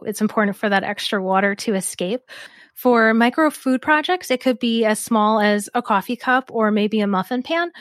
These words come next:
um, but you can go as large as a five-gallon grow bag, too. Those usually fit in tight spaces, um, and that's because, again, the plants will stay compact and small.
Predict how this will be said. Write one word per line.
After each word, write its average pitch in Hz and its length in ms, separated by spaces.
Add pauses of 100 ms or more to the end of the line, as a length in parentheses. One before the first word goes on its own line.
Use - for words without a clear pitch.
(280)
um, 214 240
but 233 160
you 254 80
can 285 120
go 277 160
as 233 160
large 214 280
as 226 100
a 214 80
five-gallon 196 720
grow 190 280
bag, 175 360
too. 185 240
Those 185 220
usually 196 340
fit 190 260
in 180 160
tight 185 340
spaces, 311 760 (460)
um, 196 280
and 202 80
that's 226 220
because, 214 320
again, 190 240
the 190 120
plants 190 380
will 220 60
stay 185 200
compact 202 520
and 180 100
small. 175 400